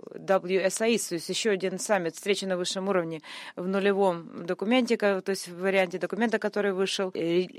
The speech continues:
речь идёт либо о встрече на высшем уровне, либо о верхах, то есть разные формулировки. Но при обсуждении в Нью-Йорке некоторые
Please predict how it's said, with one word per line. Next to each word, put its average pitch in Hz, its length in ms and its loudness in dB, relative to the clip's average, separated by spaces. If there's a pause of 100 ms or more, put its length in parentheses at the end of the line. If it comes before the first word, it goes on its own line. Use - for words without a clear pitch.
(100)
речь 226 220 4
идёт 190 280 4
либо 185 320 4
о 160 40 4
встрече 196 460 0
на 185 100 0
высшем 185 340 0
уровне, 196 320 4
либо 170 480 4
о 160 60 2
верхах, 156 680 0 (200)
то - 60 -10
есть - 220 -8 (100)
разные 175 400 0
формулировки. 180 720 0 (280)
Но 185 160 2
при 180 140 0
обсуждении 180 580 2
в 165 40 -4
Нью-Йорке 220 600 2
некоторые 190 680 0